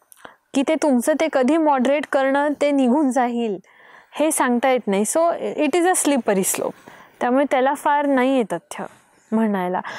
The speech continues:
आणि मी moderate करून पिऊ शकतो किंवा मी दोन पेगवरही थांबू शकतो,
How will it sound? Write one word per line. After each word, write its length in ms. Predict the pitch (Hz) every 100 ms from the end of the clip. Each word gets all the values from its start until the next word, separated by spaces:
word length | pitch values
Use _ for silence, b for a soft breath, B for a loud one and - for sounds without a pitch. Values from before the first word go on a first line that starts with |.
| B B -
आणि 540 | 226 269 320 269 330 b b b _
मी 300 | 240 240 277
moderate 640 | 311 262 240 233 233 269 285
करून 300 | 285 285 294
पिऊ 200 | 285 277
शकतो 640 | 269 262 220 - 262 165 - - 113 _ _ - - B B B -
किंवा 220 | 269 277
मी 140 | 277 294
दोन 280 | 262 277 285
पेगवरही 420 | 269 262 277 294
थांबू 320 | - 269 240 262
शकतो, 540 | 240 208 - 208 190